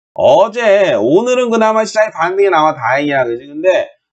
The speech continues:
어제, 어, 상승 종목이 백 종목이 안 돼, 그지? 이천이백 종목이 하락 종목이고 상승 종목이 백 종목이 안 돼.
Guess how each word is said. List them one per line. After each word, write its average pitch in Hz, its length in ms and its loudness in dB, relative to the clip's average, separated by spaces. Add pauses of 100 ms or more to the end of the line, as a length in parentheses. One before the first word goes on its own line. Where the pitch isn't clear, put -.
어제, 202 840 2
어, 87 720 -8
상승 262 320 0
종목이 233 400 0
백 - 220 -4
종목이 202 320 2
안 120 200 -2
돼, 123 140 0
그지? 110 320 -6 (960)
이천이백 185 540 0
종목이 160 540 0 (320)
하락 180 240 0
종목이고 170 720 0 (280)
상승 220 280 -2
종목이 202 400 2
백 143 180 -4
종목이 175 300 0
안 110 220 -2
돼. 101 40 -4